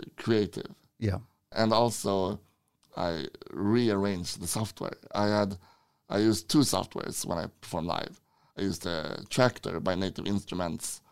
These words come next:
Speaker 2: Mm-hmm.
Speaker 1: and Ableton. Uh, and, uh, like, four years ago, they couldn't sync.
Speaker 2: Right.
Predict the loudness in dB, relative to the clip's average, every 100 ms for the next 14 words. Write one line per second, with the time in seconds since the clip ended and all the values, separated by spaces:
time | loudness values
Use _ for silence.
0 | -10 -6 -6 -4 -4 -6 -8 -4 -4 -6
1 | _ _ _ _ _ _ _ _ -8 -8
2 | -4 -2 0 -2 -4 -4 -4 -4 -6 -12
3 | -2 2 2 2 -2 -4 -4 -6 -4 -6
4 | -2 -2 -2 -4 -4 -4 -8 -16 -18 _
5 | -20 -14 -2 2 2 2